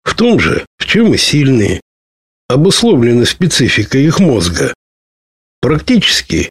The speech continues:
их мозг состоит из восьми независимых. Как они умудряются договориться между собой, для меня тайна. Драконы — мастера компромисса. Возможно, их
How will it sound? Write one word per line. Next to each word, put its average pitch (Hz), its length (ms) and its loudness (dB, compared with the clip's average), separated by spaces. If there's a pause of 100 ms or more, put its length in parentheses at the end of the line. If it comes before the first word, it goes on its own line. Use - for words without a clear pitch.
(140)
их 180 200 0
мозг 214 260 2
состоит 147 640 -2
из 110 160 0
восьми 131 400 2
независимых. 131 1000 0 (680)
Как 185 260 0
они 135 460 2
умудряются 117 800 0
договориться 117 720 0
между 104 320 0
собой, 110 560 0 (300)
для 117 220 0
меня 135 340 2
тайна. 78 540 -2 (920)
Драконы — 107 720 -2 (140)
мастера 127 680 0
компромисса. 123 960 0 (760)
Возможно, 135 560 2
их 151 400 -2